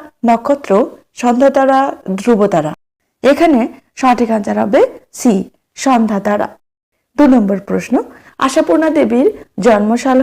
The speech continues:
হলো উনিশশো আট, উনিশশো নয়, উনিশশো দশ, উনিশশো বারো। সঠিক আনসার হবে বি, উনিশশো নয়। তিন নম্বর প্রশ্ন, আশাপূর্ণা দেবীর কতগুলি গ্রন্থ বিভিন্ন ভাষায় অনুদিত হয়েছে? ষাটটি, একষট্টিটি,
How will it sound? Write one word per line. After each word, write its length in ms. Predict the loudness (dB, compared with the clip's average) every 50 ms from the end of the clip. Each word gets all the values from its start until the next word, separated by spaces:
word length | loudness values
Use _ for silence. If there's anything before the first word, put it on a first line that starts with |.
| 2
হলো 200 | 2 2 2 2 2 0 -2 -8 -20 _ _ _ _ _ 0
উনিশশো 320 | 0 0 0 0 0 -2 0 0 2 2 2
আট, 120 | 2 0 -2 -8 -20 _ _ _ 0
উনিশশো 320 | 2 2 2 2 2 0 2 2 2
নয়, 240 | 2 2 2 2 0 0 -2 -6 -14 -20 _ _ -2
উনিশশো 320 | 0 0 0 -2 -4 -8 -4 0 2
দশ, 200 | 4 4 2 2 -2 -8 -16 _ _ _ _ -4
উনিশশো 280 | -4 -4 -2 -2 -2 -2 0 0
বারো। 220 | 0 -2 -2 -6 -10 _ _ _ _ _ _ _ -6
সঠিক 300 | -4 -2 -2 -2 -2 -2 -2
আনসার 240 | -2 -2 -4 -2 -2 -2
হবে 160 | -2 0 0 -2 -2 -4 -8 _ _ -6 -2 0
বি, 140 | 2 2 2 0 -4 -8 _ _ _ _ _ -4
উনিশশো 300 | -2 -2 -2 0 0 0 2 2
নয়। 160 | 0 -2 -6 -10 _ _ _ _ _ _ _ _ 0
তিন 120 | 2 2 2 0
নম্বর 200 | -2 -2 -4 -6 -4 -4
প্রশ্ন, 240 | -6 -6 -4 -4 -4 -4 -6 -8 -16 -20 -14 -4 -2 -2
আশাপূর্ণা 420 | 0 0 -2 -2 -2 -2 -2 0 0 0
দেবীর 240 | 0 2 0 0 0 -2 -4
কতগুলি 440 | -2 -2 -2 -2 -2 -2 -2 -2 -4 -2
গ্রন্থ 320 | -2 -4 -4 -4 -4 -2 0 0 0 0 -2
বিভিন্ন 260 | -2 -2 -2 -2 -2 -2 -2
ভাষায় 260 | -4 -4 -4 -4 -4 -2
অনুদিত 300 | -2 -2 -4 -4 -4 -4 -4 -2
হয়েছে? 320 | 0 0 -2 0 0 -2 -2 -2 -4 -10 -20 _ _ _ _ _ _
ষাটটি, 520 | -2 0 0 2 0 -2 -4 -2 2 2 2 2 0 -4 -10 -20 _ _ _ -2 -2
একষট্টিটি, 580 | 0 0 -2 -4 -4 -4 -4 -6 -4 -2 -2